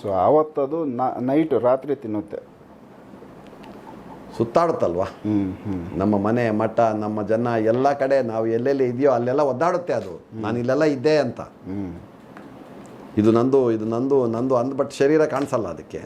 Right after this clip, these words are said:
Speaker 2: ಶರೀರ
Speaker 1: ಹಾ.
Speaker 2: ಊತಾಕ್ಬಿಡ್ತೀವಿ ನಾವು.
Speaker 1: ಹೌದು.
Speaker 2: ಶರೀರದಲ್ಲಿ ಅಲ್ಲೇ ಇದ್ರೂ ಸಹಿತ ಸೇರ್ಕೊಳ್ಳೋಂಥ ಚೈತನ್ಯ ಇರಲ್ಲ ಇದಕ್ಕೆ.
Speaker 1: ಹ್ಮ್.
Speaker 2: ಒದ್ದಾಡುತ್ತೆ ಅಲ್ಲೇನೆ.
Speaker 1: ಹ್ಮ್.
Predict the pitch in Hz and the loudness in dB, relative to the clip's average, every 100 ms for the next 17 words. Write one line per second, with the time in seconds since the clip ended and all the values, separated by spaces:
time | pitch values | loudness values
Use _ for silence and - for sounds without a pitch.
0 | - 117 139 143 139 151 135 101 80 95 | -2 2 4 4 4 0 -2 -4 -8 -8
1 | 90 78 85 123 135 143 143 135 120 135 | -6 -8 -4 0 4 4 4 4 2 4
2 | 156 151 147 131 127 127 127 131 135 127 | 4 4 -2 -4 -4 -4 -4 -2 -2 0
3 | 120 127 127 147 147 127 110 104 90 87 | -2 -2 0 0 2 2 2 0 -2 -4
4 | 87 85 104 104 95 82 - 104 160 165 | -4 -6 -4 -6 -8 -12 -4 2 2 2
5 | - 101 95 87 - - - 95 90 | 2 0 0 -2 -6 -16 -14 -10 -10